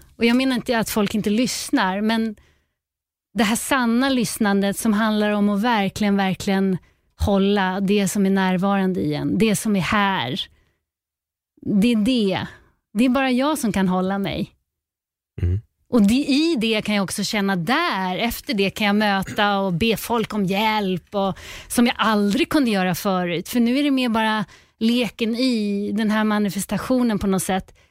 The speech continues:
Speaker 1: Men återigen, Paul, jag har fortfarande, jag, jag vet inte, det kanske, det här med att bli klar blir man väl inte, men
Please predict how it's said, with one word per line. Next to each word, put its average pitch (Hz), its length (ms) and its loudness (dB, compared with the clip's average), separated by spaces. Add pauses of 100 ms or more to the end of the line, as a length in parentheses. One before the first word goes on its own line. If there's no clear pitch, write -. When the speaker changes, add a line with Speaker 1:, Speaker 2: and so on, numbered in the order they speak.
(720)
Speaker 1:
Men 247 160 4
återigen, 269 580 0
Paul, 202 380 0 (280)
jag 220 320 0
har 220 120 -2
fortfarande, 220 680 0
jag, 208 220 -2
jag 240 240 0
vet 285 280 0
inte, 196 340 0 (1000)
det 233 60 0
kanske, 233 280 0
det 220 100 2
här 220 100 4
med 226 140 2
att 208 60 0
bli 202 100 0
klar 262 380 0
blir 190 240 2
man 190 140 0
väl 190 140 0
inte, 185 480 -2
men 226 500 0